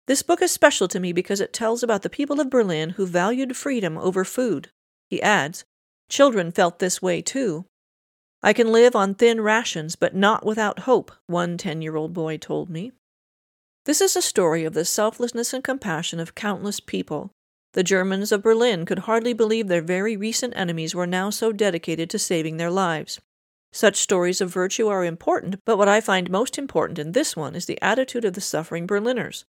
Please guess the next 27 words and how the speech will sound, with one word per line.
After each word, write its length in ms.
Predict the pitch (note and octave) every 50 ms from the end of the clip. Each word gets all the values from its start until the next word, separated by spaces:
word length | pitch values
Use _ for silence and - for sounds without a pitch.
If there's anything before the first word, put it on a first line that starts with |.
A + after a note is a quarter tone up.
| _ _ _ _ _ -
Their 100 | - A#3
city 360 | A3 - - C#4+ D4 A3 D#3+
had 180 | D#3+ F#3+ F#3 F3
been 160 | G#3 G3 F#3+
bombed 340 | F#3 G3+ F#3+ G3 G3+ G#3+ G#3+
to 100 | A#3+ G#3+
rubble. 440 | G3 G#3 G#3+ G3+ E3+ C3 - - -
Surely 500 | - - - A#3 A3+ A3+ G3+ F#3+ - - -
all 180 | G#3 A3+ A#3+
of 120 | B3 G#3+ F3
them 180 | F3+ E3 D#3
had 160 | F3 F3+ E3+ E3+
lost 280 | E3 D3+ E3 - -
loved 300 | F3+ F#3 G3 G3+ G3+ -
ones. 320 | - - D#2 - - - - _ _ _ _ _ _ _ -
They 80 | -
were 80 | F3+ F3+
starving 560 | F3+ - - G3+ F#3+ G3 G3 G#3+ A#3 C4+ -
and 100 | - A3
were 120 | G3+ G#3
facing 340 | G#3 - G#3+ G#3+ - A#3 A#3
a 60 | A#3+
winter 340 | A#3+ G#3 A3 G3+ G3+ - F3
without 320 | E3+ F#3 - E3+ E3 - -
fuel 360 | - - A3 A3 G#3+ A#3 A#3+
for 160 | - - C4
heat 280 | B3 - F#3+ F3+ -